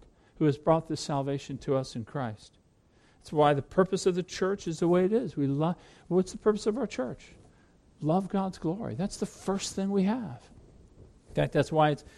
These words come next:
leading us next week into the study of Isaiah. We're gonna look at Isaiah, no, through the fall. I w-, wanna encourage you to begin reading it right now. I, I, Isaiah speaks to God's glory in Christ, our own sinfulness and brokenness, needing the Spirit to return to God. So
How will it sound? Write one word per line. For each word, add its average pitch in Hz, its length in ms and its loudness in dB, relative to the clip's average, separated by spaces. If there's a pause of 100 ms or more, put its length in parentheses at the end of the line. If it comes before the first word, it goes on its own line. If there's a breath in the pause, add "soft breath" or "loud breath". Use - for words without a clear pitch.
(180 soft breath)
leading 170 400 6
us 170 220 -2
next 180 280 -6
week 196 280 4
into 165 180 -4
the 147 140 -4
study 180 400 -2
of 170 100 -2
Isaiah. 165 480 -2
We're 139 80 -2
gonna 160 160 -2
look 190 220 2
at 180 60 4
Isaiah, 165 540 4 (320 loud breath)
no, 190 220 0
through 220 280 0
the 202 100 8
fall. 214 540 4
I 139 80 4
w-, 165 180 -4
wanna 180 260 -2
encourage 170 420 0
you 143 60 0
to 135 80 0
begin 156 400 -2
reading 185 360 4
it 170 120 -4
right 170 240 0
now. 175 380 -4 (340 soft breath)
I, 147 320 -2
I, 180 120 4
Isaiah 208 380 6
speaks - 500 0
to 165 100 0
God's 185 420 0
glory 170 540 4 (320 soft breath)
in 220 260 8
Christ, 180 600 2 (100)
our 160 160 6
own 226 200 6
sinfulness 190 640 -4
and 156 120 -4
brokenness, 175 560 2
needing 180 240 2
the 165 80 -4
Spirit 175 380 -4
to 165 100 -6
return 151 320 -8
to 135 80 -4
God. 151 340 0
So 127 160 -6